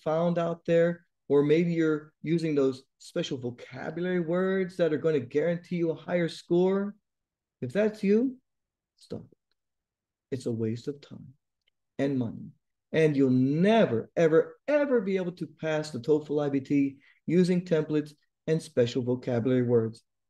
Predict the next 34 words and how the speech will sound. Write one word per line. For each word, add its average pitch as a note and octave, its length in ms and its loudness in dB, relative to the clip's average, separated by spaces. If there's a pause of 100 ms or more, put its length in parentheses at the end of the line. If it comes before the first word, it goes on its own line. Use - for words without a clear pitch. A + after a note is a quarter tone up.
(320)
In C3 160 0
fact, F3+ 520 -2 (480)
I C#3 100 2
know F3 320 6
that D#3 220 2
because C3+ 480 2
E F#3+ 120 -2
T F#3 140 -2
S F3+ 100 -2
penalizes A#2+ 640 -4
you - 160 -14 (500)
for D3+ 80 2
using D#3 480 4
memorized C#3 840 -2
responses. A#2 840 -4 (440)
And A#3+ 100 6
they're A3+ 100 8
so F#3 320 4
hard A#2 380 -2
to A#2+ 60 -6
use C3 320 0
anyway, A#2 360 0
because D#3 480 2 (480)
often F#3 600 0
they F3 120 2
don't E3 420 0
go F3 340 6
with F3 320 -2
the E3 120 -4
information D3+ 640 0
from C#3+ 160 -8
the C#3+ 60 -2
questions C#3+ 600 0
that C3+ 160 0